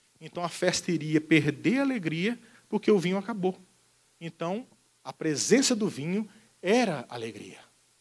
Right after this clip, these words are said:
plena na festa. Aquela alegria não podia acabar. Então, eu expliquei pra ela que a grande notícia do texto é que só tem dois jeitos de fazer vinho. O jeito clássico, você esmagar a uva,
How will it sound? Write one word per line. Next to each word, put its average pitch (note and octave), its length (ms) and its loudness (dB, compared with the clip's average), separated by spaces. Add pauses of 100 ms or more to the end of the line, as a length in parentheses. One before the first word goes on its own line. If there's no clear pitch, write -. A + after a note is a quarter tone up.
(160)
plena B2+ 220 -14
na C3 80 -14
festa. - 440 -20
Aquela C3+ 200 -10
alegria C#3+ 280 2
não F#3+ 140 2
podia D#3+ 260 -2
acabar. - 360 -8 (400)
Então, F#3 180 0
eu G3+ 60 6
expliquei G3 280 -4
pra G3 240 -4
ela C#3+ 240 0
que - 160 -10
a C3+ 40 -6
grande G3+ 320 -6
notícia D#3+ 360 -8
do A#2 120 -16
texto - 420 -8 (480)
é C#3+ 100 -4
que D3+ 640 -6
só F#3+ 140 -2
tem A3+ 160 -4
dois A3 180 -2
jeitos G3 260 0
de D3+ 80 -8
fazer C#3 280 -6
vinho. G3 180 -8 (1040)
O B2+ 60 -20
jeito C3+ 240 -6
clássico, - 580 -6 (180)
você A#2 260 -12
esmagar B2+ 400 -8
a C3+ 40 -4
uva, F3 480 -4